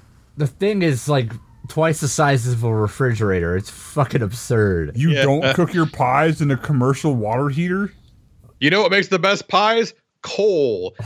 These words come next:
Speaker 3: Burn coal underneath your pies, and it will, they'll have the best tasting pies ever. <laughs>
Speaker 2: You get that smoky taste.
Speaker 1: Yeah.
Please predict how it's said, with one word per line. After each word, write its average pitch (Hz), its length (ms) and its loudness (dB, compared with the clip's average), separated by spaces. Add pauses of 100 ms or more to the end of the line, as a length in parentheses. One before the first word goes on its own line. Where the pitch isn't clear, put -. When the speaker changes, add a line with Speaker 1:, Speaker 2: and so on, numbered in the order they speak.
(140)
Speaker 3:
Burn 247 400 0
coal 165 520 2
underneath 160 320 0
your 170 160 0
pies, 127 500 2
and 135 140 0
it 160 100 2
will, 156 120 -2
they'll 160 240 2
have 147 120 0
the 139 80 0
best 190 260 0
tasting 190 360 -2
pies 165 340 0
ever. 104 380 -2
<laughs> - 20 -14
Speaker 2:
You 247 140 0
get 262 140 -2
that 170 200 0
smoky 151 640 -2
taste. 120 500 -4 (120)
Speaker 1:
Yeah. 104 360 0